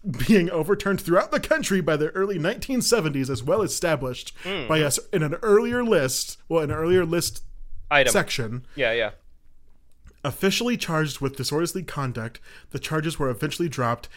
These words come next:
Speaker 1: and the judge ruled in favor of Carlin's First Amendment freedom of speech rights. Carlin remarked later that he thought the last laugh, <laughs> Carlin remarked later that he had the last laugh on the topic.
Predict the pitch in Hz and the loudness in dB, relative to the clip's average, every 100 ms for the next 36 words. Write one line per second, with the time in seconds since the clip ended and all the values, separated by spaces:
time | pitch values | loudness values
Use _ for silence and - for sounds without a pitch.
0 | - - 135 120 151 123 139 131 123 131 | -14 -6 -4 0 0 0 -2 -2 -2 -2
1 | 123 120 - 135 135 127 - 147 170 143 | -2 -6 -6 -4 -4 -4 -4 -4 -4 -4
2 | 139 147 - 208 156 117 117 - - 147 | -4 -6 -4 -2 0 -2 -4 -6 -8 -8
3 | - 120 110 - - - - - - - | -6 -8 -8 -6 -6 -6 -12 -18 -18 -16
4 | - 151 170 185 170 170 131 139 135 127 | -4 0 2 2 0 -2 -2 0 0 -2
5 | 127 127 131 135 143 - 127 123 117 135 | -4 -6 -6 -4 -4 -6 -10 -6 -2 -2
6 | 139 135 131 127 - 139 - - - 208 | -4 -4 -4 -4 -8 -14 -14 -8 -6 -6
7 | - - - - - - 247 254 226 - | -12 -20 -20 -20 -12 -6 0 4 4 4
8 | 202 196 151 147 123 113 - - - 151 | 0 0 0 2 0 -4 -10 -18 -4 -2
9 | 143 156 139 127 170 175 143 160 156 123 | 0 -2 -2 0 -2 -2 -4 -2 -2 -2
10 | 139 123 - 147 131 127 - | -6 -6 -6 -6 -6 -10 -12